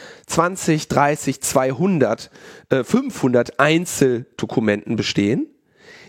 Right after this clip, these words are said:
die du jetzt in diesem Fall einzeln bekommst. Und das stellt natürlich die Anwältinnen und Anwälte vor ein Problem, weil sie jetzt potenziell diese ganzen Dateien einzeln drucken müssen.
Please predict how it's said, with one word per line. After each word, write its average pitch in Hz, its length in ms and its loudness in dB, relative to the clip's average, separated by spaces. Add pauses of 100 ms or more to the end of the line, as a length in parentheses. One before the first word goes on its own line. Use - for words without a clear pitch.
(140)
die 165 120 2
du 233 100 2
jetzt 196 240 2
in 147 160 -2
diesem 175 280 2
Fall 139 460 -2 (480)
einzeln 196 760 -2
bekommst. - 640 -8 (360)
Und 147 220 0
das 208 220 -2 (200)
stellt 156 460 0
natürlich 143 420 0
die - 220 -2
Anwältinnen 151 580 0
und 117 100 -6
Anwälte 143 840 0
vor - 320 -2
ein 110 160 0
Problem, 107 680 0 (160)
weil 165 540 0 (2500)
sie 156 220 2
jetzt 160 300 0
potenziell - 640 0
diese 180 180 -2
ganzen - 260 -4
Dateien 127 340 0
einzeln 131 380 -2
drucken - 320 -8
müssen. - 260 -18